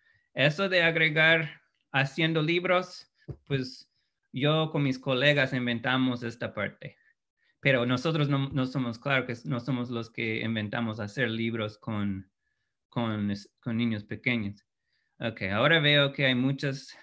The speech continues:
preguntas, entonces no sé exactamente cómo,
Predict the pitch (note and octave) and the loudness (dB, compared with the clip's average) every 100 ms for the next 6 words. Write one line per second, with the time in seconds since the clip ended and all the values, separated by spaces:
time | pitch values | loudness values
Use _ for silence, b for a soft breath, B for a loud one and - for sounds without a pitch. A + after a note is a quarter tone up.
0 | B C#3 B2+ C3 C3 A2+ A#2+ A2 A2+ A2+ | B 0 0 2 0 -4 -6 -8 -8 -10
1 | G#2+ A#2+ B2+ C3 C3+ B2+ C#3+ D3 - D3 | -8 -6 -6 -4 -4 -2 -4 -4 -4 -2
2 | C#3 C#3 C3 - C3+ C#3 C#3 D3 | -2 -4 -8 -4 -4 -2 -2 -4